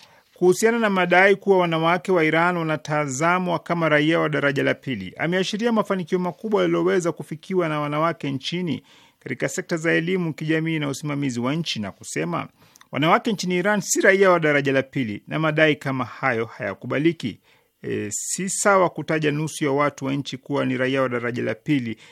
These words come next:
katika hali ambayo wana hadhi maalum. Tukiangazia taarifa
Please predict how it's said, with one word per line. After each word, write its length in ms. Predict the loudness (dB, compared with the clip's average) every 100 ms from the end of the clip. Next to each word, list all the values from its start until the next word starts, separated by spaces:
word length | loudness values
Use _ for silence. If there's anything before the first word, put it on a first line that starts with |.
| _
katika 260 | -12 -8 -4
hali 200 | 0 0
ambayo 280 | 2 2 2
wana 220 | 0 -2
hadhi 440 | -2 0 0 0
maalum. 640 | -4 -4 -4 -4 -2 -4 -8 -18 _ _ _ _ _ _
Tukiangazia 560 | -12 -2 0 2 4 4
taarifa 760 | 6 6 4 2 4 4 4